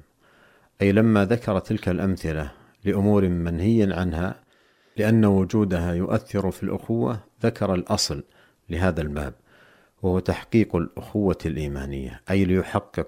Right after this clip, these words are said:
كل منكم مع إخوانه ما تقتضيه هذه الأخوة، لأن من لم يحقق ما تقتضيه الأخوة فإن أخوته تضعف بحسب ذلك.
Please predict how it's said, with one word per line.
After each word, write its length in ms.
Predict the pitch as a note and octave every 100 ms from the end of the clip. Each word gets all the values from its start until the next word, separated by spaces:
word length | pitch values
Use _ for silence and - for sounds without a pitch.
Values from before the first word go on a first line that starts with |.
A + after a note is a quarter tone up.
| -
كل 300 | C3 C3+ A#2
منكم 560 | G#2 F#2 G#2+ A2+ - A2+
مع 420 | F#2 F2+ D#2 E2
إخوانه 500 | E2+ - G#2+ B2 B2+ - _ _ _ _
ما 140 | G2 G2
تقتضيه 840 | - - - F2 G#2 E2 D#2+ E2
هذه 200 | F2+ F2
الأخوة، 540 | E2 C2+ - E2 B1+ A#1+ _ _ _ _ _ _
لأن 420 | F2+ F#2+ A#2+ A2 G#2
من 200 | A#2+ A#2+
لم 140 | A2
يحقق 540 | F#2+ - G2+ - E2 -
ما 180 | F2+ G2+
تقتضيه 720 | - G#2 - F#2 F2+ G#2+ E2
الأخوة 540 | D#2+ - - A2+ A#2+
فإن 580 | A2+ - F2+ G#2+ F#2 E2+ - -
أخوته 800 | - G#2 F2 G2+ - A2+ A2 F#2
تضعف 560 | - G2 E2+ G2+ -
بحسب 540 | A2+ F2+ - - G#2 D2+
ذلك. 540 | C#2+ C2 C2 B1+ -